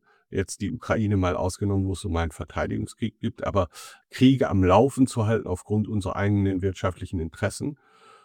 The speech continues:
Und das Zweite ist, den Menschen Lebensverhältnisse zu ermöglichen, die sie eben auch nicht flüchten lassen. Und die Menschen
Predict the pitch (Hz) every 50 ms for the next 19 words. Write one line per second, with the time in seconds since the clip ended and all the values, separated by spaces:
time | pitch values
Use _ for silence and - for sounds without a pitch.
0 | _ _ _ - 120 110 107 95 - - - - 92 92 113 123 120 - 131 -
1 | - 98 - - - - _ _ - 90 92 92 98 98 95 98 98 101 113 123
2 | 117 - - 117 107 107 - - _ _ _ _ _ _ _ _ _ _ - 90
3 | 95 104 113 131 139 143 - - - 104 87 113 117 131 - 107 - - 110 -
4 | - - 80 98 98 98 110 120 117 - 120 110 - 117 113 110 113 - _ _
5 | _ _ _ _ 104 101 92 90 107 107 - 101 104 101 107 104 98 - - -
6 | 95 - - 101 - - - - - 95 - - _ - 92 92 90 92 87 -
7 | - 67 65 - - - 78 - 117 104 107 110 113 131 127 - - 120 113 113